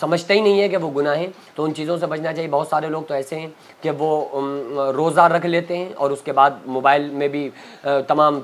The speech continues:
तरह-तरह की चीज़ें, अलग-अलग तमाम तरह-तरह की देख रहे हैं, जिस पर वो, उसमें जाहिर सी बात है कि नामहरम की तस्वीरें भी आ रही हैं और तमाम चीज़ें, फहश चीज़ें भी आ जाती हैं कभी-कभी सामने। तो इससे इंसान का रोज़ा मकरूह होने लगता है। गाली बकने से इंसान का रोज़ा मकरूह हो जाएगा,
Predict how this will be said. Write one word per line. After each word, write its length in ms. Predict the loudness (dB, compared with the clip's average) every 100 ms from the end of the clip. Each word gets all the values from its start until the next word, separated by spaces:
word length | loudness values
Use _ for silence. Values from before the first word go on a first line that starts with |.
| 2
तरह-तरह 400 | 4 4 2 0
की 120 | 0
चीज़ें, 280 | -8 -4 0
अलग-अलग 460 | 2 2 0 -2 -8 -14 -12 -14 2
तमाम 320 | 4 6 4
तरह-तरह 440 | 4 4 4 2 0
की 100 | -2
देख 220 | -4 -4
रहे 100 | -6
हैं, 60 |
जिस 140 | -8 -4
पर 200 | -2 0
वो, 180 | 0 0
उसमें 240 | 0 -2
जाहिर 200 | 0 0
सी 120 | -2
बात 200 | -2 -2
है 60 | -4
कि 100 | -4
नामहरम 500 | -2 -2 0 -2 -2
की 120 | -8
तस्वीरें 440 | -12 -10 -6 -4 -2
भी 80 | 0
आ 120 | 0
रही 240 | -2 -8
हैं 100 | -10 -16 -18 -18 -10 0
और 480 | 4 4 2 -4 -2
तमाम 240 | 2 4 2
चीज़ें, 300 | -2 -4 -2
फहश 280 | 2 2
चीज़ें 320 | 2 0 2 4
भी 80 | 6
आ 100 | 6
जाती 260 | 4 0
हैं 100 | -8
कभी-कभी 380 | -6 -6 -6 -6
सामने। 380 | -4 -4 -6 -10 -16 -20 -10 -4
तो 120 | -2
इससे 340 | -4 -2 -2
इंसान 440 | 0 -4 0 0 2
का 100 | 0
रोज़ा 240 | 2 2
मकरूह 300 | 2 0 -4
होने 160 | -4 -6
लगता 220 | -6 -2
है। 60 | 4
गाली 220 | 4 4
बकने 300 | 0 -2 -2
से 100 | -2
इंसान 280 | -4 -4 -4
का 80 |
रोज़ा 220 | -4 -2 -4
मकरूह 260 | -4 -6
हो 80 | -6
जाएगा, 380 | -4 -4 -4